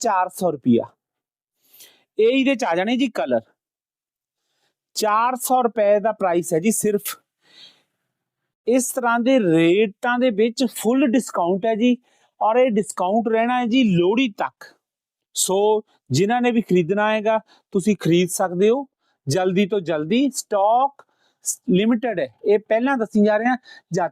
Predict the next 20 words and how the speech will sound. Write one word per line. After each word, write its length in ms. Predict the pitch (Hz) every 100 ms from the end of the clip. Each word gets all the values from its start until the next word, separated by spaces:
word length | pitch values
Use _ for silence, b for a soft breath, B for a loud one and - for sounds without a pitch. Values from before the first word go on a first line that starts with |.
| -
ਤੱਕ 180 | 214 -
ਸਟਾਕ 420 | - 202 208 247
ਹੈ, 80 | 254
ਜਦ 260 | 214 196 -
ਤੱਕ 220 | 180 -
ਇਹ 120 | 233
ਹੈ। 80 | 262 262 b b -
ਹੋਰ 180 | 277 269
ਬਹੁਤ 280 | 254 254 262
ਆਈਟਮਾਂ 360 | 233 233 240 254 240
ਘਟਾ 220 | 262 233 -
ਕੇ 120 | 214
ਰੇਟ 220 | 214 202
ਲਗਾਏ 320 | 196 185 175
ਹੋਏ 260 | 165 156 143
ਹੈ, 100 | 120 _ b _ _
ਤੁਸੀਂ 220 | 185 196
ਦੇਖ 200 | 165 156
ਸਕਦੇ 380 | - 143 120
ਹੋ। 60 | 113